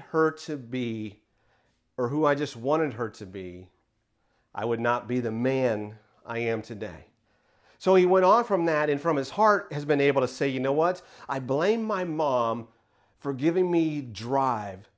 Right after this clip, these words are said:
to make a difference and not live in pain anymore. I blame my mom for giving me a desire to find and give love,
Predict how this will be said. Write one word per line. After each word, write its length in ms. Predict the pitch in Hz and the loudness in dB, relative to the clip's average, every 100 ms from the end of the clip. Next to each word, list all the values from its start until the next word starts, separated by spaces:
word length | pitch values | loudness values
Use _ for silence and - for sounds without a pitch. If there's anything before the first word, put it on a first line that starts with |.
| _ | _
to 140 | - 135 | -6 -4
make 340 | 131 139 139 | 0 0 -2
a 60 | 127 | -4
difference 520 | 110 143 127 110 104 | -2 -2 0 -4 -4
and 240 | - 127 | -8 -2
not 240 | 131 143 165 | 0 -2 -2
live 200 | 135 123 | -4 -4
in 100 | 117 | -6
pain 400 | - 127 127 113 | -10 -8 -8 -8
anymore. 680 | 104 107 95 90 71 67 _ _ _ _ - | -12 -12 -14 -16 -20 -20 _ _ _ _ -6
I 140 | 143 | -4
blame 420 | 135 156 185 214 220 | -2 0 2 2 0
my 220 | 214 220 | -2 0
mom 640 | 202 156 131 127 131 - - - | 0 0 2 0 -2 -8 -20 -6
for 200 | 175 175 | 0 0
giving 380 | 147 175 190 185 | 2 2 2 4
me 320 | 180 175 - | 2 0 0
a 120 | 147 | 0
desire 960 | 139 131 110 156 156 175 180 185 165 - _ _ | 0 -2 -2 0 0 0 0 -2 -2 -10 _ _
to 160 | - 160 | -2 -2
find 600 | - 160 160 175 185 180 | 0 0 2 2 2 0
and 300 | 151 156 120 | -2 -2 2
give 300 | 147 135 123 | 2 2 -2
love, 520 | 147 127 104 92 | -4 -4 -6 -14